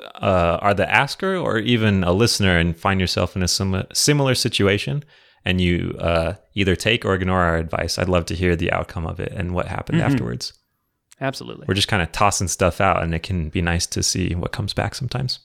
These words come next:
Speaker 2: I would say we would especially like to hear it if it comes out badly.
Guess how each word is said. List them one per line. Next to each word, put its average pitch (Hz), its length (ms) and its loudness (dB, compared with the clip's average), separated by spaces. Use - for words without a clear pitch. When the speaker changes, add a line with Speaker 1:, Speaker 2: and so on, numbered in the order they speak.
Speaker 2:
I 170 100 -4
would 233 140 0
say 131 300 2
we 131 140 0
would 139 140 4
especially 156 680 -2
like 117 180 -2
to 123 100 -4
hear 120 180 2
it 117 160 -6
if - 400 -6
it 147 140 -6
comes 131 200 0
out 113 160 -2
badly. 135 380 -6